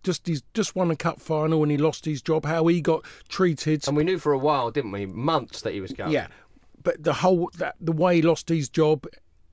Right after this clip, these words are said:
Speaker 1: and the way Mourinho come in, it tells you under the present regime, Manchester United are not right.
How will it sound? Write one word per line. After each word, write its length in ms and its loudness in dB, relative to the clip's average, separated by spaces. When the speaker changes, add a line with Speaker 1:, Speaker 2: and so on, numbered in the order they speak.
Speaker 1:
and 140 -2
the 60 -2
way 200 4
Mourinho 480 2
come 220 -4
in, 100 0
it 120 -6
tells 320 -2
you 120 0
under 220 0
the 80 -2
present 400 -4
regime, 460 -4
Manchester 540 -4
United 380 -2
are 80 0
not 220 -2
right. 380 -2